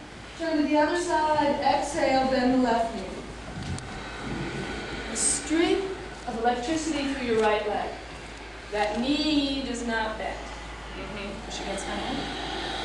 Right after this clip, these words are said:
Mm-hmm. So planted in that leg. Push against my hand.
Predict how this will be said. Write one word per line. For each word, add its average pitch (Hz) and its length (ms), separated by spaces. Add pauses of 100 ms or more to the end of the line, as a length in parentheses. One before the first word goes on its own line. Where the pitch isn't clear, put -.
(800)
Mm-hmm. 226 720
So 277 540
planted 262 440
in 254 140
that 202 300
leg. - 200 (180)
Push - 220
against 196 280
my 214 80
hand. 214 280